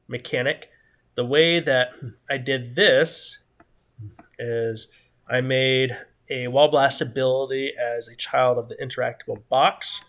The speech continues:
And so basically when it was interacting with the wall blast ability, that little bomb that I had there, um, play a two D sound of picking it up. And then I set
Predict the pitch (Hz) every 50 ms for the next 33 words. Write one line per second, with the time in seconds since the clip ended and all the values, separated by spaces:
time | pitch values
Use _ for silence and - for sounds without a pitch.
0 | _ _ _ _ _ _ - 110 101 - - 139 127 - 135 123 120 127 135 131
1 | - - 131 123 123 123 123 120 - - _ _ _ _ _ _ - - 160 156
2 | - - 214 196 - - 156 147 147 160 160 - - 156 143 131 104 117 110 -
3 | - 120 120 139 160 170 165 - - - - - - 139 127 135 131 127 123 123
4 | 120 117 123 135 135 127 135 131 123 120 - 135 120 117 120 123 123 131 139 135
5 | 135 - 113 110 117 117 113 110 123 117 117 117 123 120 123 120 117 131 123 120
6 | - 131 127 131 131 - - - _ _ _ _ _ _ _ - 120 120 117 113
7 | 113 113 113 110 113 110 104 107 117 - _ - - 123 120 117 - - 185 170
8 | 160 156 151 - - 143 143 143 147 147 135 120 113 - - - 127 - 113 110
9 | 127 151 196 - - - - 139 120 - _ _ _ _ _ _ _ - 135 135
10 | 131 127 139 - - 131 127 123 - - - - - - 135 147 139 - - -
11 | -